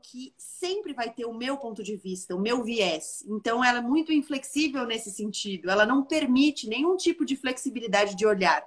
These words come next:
porque ela é só minha, ela não sai da minha visão nunca, né? Então,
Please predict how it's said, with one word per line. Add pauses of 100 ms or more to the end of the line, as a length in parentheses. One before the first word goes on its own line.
(320)
porque
ela
é
só
minha,
ela
não
sai
da
minha
visão
nunca,
né?
Então,